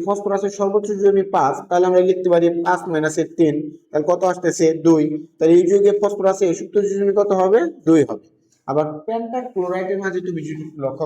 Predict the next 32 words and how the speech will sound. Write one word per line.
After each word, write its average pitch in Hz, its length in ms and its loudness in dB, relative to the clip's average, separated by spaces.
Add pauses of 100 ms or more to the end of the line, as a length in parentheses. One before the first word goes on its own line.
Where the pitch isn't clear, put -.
করো, 165 180 2 (440)
সে 180 120 -2 (300)
পাঁচ 196 180 0 (120)
যোজনী 196 320 -10
দ্বারা 156 220 -4
যৌগ 165 120 -4 (100)
গঠন 131 240 -6
করছে। 110 280 -14
আর 131 120 -6
যেহেতু 175 300 -8
ফসফরাসের 196 540 -6
সর্বোচ্চ 202 280 -6 (120)
যোজনী 170 260 -8 (160)
পাঁচ, 151 180 0 (380)
তাহলে 170 200 -6
আমরা 180 220 0
লিখতে 185 280 0
পারি 175 160 4 (280)
পাঁচ 190 160 2 (100)
মাইনাসের 170 460 -2
পাঁচ 156 180 0 (180)
বিয়োগ 175 200 2
করলে 180 220 0
কত 185 100 -2 (100)
হয়? 131 220 0 (200)
জিরো 160 260 4
হয়। 101 180 -10 (640)
And 185 180 -4
it 208 80 -14 (100)
means 202 200 -2 (120)
that, 147 260 2 (180)
এটা 180 140 -4